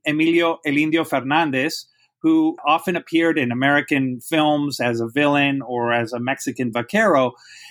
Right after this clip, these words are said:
He was a very important director in this period of time, and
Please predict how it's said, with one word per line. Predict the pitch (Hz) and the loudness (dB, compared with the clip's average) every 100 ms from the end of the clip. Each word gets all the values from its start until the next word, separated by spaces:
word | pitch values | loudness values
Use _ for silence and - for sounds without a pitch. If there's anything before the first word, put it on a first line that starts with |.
| - | -6
He | - 196 | 0 2
was | 202 180 156 143 | 4 4 2 0
a | 143 | 0
very | 156 190 | 2 2
important | 180 143 165 151 139 | 0 -2 -2 -2 -2
director | 135 135 190 - 147 135 123 - | -2 2 0 2 0 2 -2 -2
in | 147 139 135 131 - | 0 2 0 -4 -6
this | 135 147 | -4 -4
period | - 160 151 139 | 0 2 2 2
of | 123 | -2
time, | 117 185 214 151 135 - _ _ _ - | -2 0 2 0 -2 -8 _ _ _ -4
and | 151 147 143 | 0 0 -2